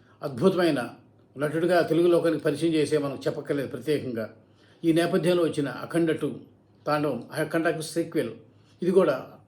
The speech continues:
అంతకు మించి ఈ గత నాలుగు సినిమాల కంటే మించి విజయం సాధిస్తుందని, బాలయ్యను పాన్ ఇండియా స్టార్గా నిలుపుతుందని అభిమానులందరూ ఆశించారు. ఎందుకంటే ఈ సినిమా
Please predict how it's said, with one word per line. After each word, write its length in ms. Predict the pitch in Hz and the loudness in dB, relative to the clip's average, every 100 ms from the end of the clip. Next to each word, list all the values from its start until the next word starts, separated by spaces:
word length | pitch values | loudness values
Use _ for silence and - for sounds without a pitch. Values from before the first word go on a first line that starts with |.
| _ | _
అంతకు 220 | 151 156 170 | -4 0 2
మించి 420 | 190 - 151 - - _ _ _ _ _ | 0 0 -6 -6 -20 _ _ _ _ _
ఈ 140 | 160 160 | 0 2
గత 120 | 165 165 | 2 2
నాలుగు 220 | 156 170 | 4 4
సినిమాల 220 | 175 175 | 2 0
కంటే 220 | 170 - | 0 0
మించి 320 | 151 160 143 131 | 0 0 -2 -8
విజయం 280 | 135 160 | -4 -2
సాధిస్తుందని, 720 | 151 151 143 - 151 139 127 - - _ _ _ 131 | 2 2 0 -4 -2 -2 -2 -10 -20 _ _ _ -2
బాలయ్యను 460 | 143 170 165 127 - - _ _ _ - | 2 4 2 0 -8 -18 _ _ _ -2
పాన్ 180 | 165 180 | 0 2
ఇండియా 240 | 175 175 | 2 2
స్టార్గా 280 | - 156 151 | 2 0 2
నిలుపుతుందని 720 | 147 156 165 156 135 131 127 - _ _ _ _ | 0 0 0 0 0 -4 -10 -18 _ _ _ _
అభిమానులందరూ 460 | 147 151 175 165 160 | -2 4 4 4 4
ఆశించారు. 500 | 143 151 143 120 101 - _ - | 2 0 -2 -4 -4 -16 _ -6
ఎందుకంటే 280 | 160 185 175 | -2 0 0
ఈ 40 | |
సినిమా 380 | - 180 156 | 0 0 0